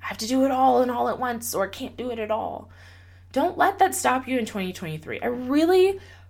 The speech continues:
really want you to know and deep in your heart that you can create new results in twenty twenty-three from a place of alignment,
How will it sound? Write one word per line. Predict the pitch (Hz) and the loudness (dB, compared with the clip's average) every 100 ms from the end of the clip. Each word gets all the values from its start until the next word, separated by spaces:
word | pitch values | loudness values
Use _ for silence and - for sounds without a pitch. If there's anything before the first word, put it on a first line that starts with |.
| - | -12
really | 254 269 285 277 220 190 | -6 -4 -4 -6 -8 -12
want | - 220 262 277 | -8 -6 -4 -6
you | 262 | -4
to | 233 | -4
know | 214 208 208 220 196 143 - | -4 -2 0 0 -2 -4 -6
and | 202 185 - | -8 -8 -10
deep | 233 277 | -4 -4
in | 262 | -2
your | 214 170 | -2 -2
heart | 156 92 - - - | -4 -6 -8 -20 -8
that | 196 185 - | -2 0 0
you | 190 220 233 | -4 -6 -6
can | 233 226 | -6 -6
create | 233 226 202 | -4 -6 -4
new | 196 | -4
results | 180 175 170 170 | -4 -2 -2 -2
in | 170 | -8
twenty | - 160 165 | -6 -8 -6
twenty-three | 170 160 156 147 | -6 -8 -6 -6
from | 156 175 | -6 -10
a | 165 | -10
place | - 190 196 | -10 -10 -10
of | 156 | -10
alignment, | 143 135 156 156 120 | -10 -10 -10 -10 -12